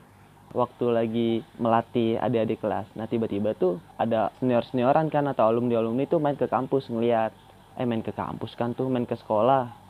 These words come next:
Ngeliat junior-junior ya kan. Nah, di sini nih titik mulanya, awal mula si cewek ini, si perempuan ini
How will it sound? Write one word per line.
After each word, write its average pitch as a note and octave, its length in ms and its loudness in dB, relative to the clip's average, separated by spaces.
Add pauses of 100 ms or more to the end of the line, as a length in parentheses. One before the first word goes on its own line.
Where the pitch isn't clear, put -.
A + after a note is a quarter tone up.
(840)
Ngeliat B2 320 4
junior-junior B2 640 2
ya C3 160 2
kan. A#2 320 -4
Nah, G#2+ 320 -2 (240)
di A2+ 80 -4
sini D3+ 320 2
nih D3+ 240 0
titik B2 240 -4
mulanya, A#2 560 -2
awal A2 160 0
mula A2 480 -2
si A#2+ 80 -2
cewek A#2 400 6
ini, B2 160 0
si C#3+ 160 -6
perempuan A#2+ 320 0
ini B2 320 -2